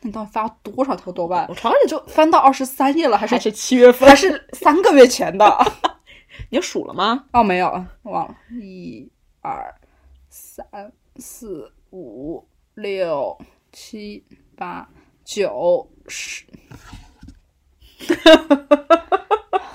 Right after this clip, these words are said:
Speaker 1: 要不我们念第九条吧，<laughs> 正好第九条还是条广播。
Speaker 2: <laughs> OK。
Speaker 1: 第十条是“鸡鸡想读，失之愈合”。<laughs> 标记了想读，失之，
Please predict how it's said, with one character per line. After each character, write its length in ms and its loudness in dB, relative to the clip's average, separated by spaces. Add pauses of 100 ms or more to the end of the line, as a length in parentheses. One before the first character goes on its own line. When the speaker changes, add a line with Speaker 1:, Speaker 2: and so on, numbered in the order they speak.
(1500)
Speaker 1:
要 20 4
不 60 4
我 40 2
们 120 -4
念 160 -8
第 100 -4
九 200 -4
条 180 -16
吧， 200 -12
<laughs> 100 -6
正 100 8
好 60 8
第 140 2
九 180 6
条 200 4
还 140 8
是 180 4
条 180 8
广 340 6
播。 120 4 (260)
Speaker 2:
<laughs> 200 -4
OK。 500 4
Speaker 1:
第 80 10
十 140 4
条 180 6
是 160 0
“鸡 140 -6
鸡 100 6
想 240 4
读， 160 -4
失 160 -4
之 160 -4
愈 140 0
合”。 260 -8 (320)
<laughs> 1300 -2
标 180 10
记 180 -2
了 160 10
想 360 8
读， 240 6
失 200 6
之， 140 6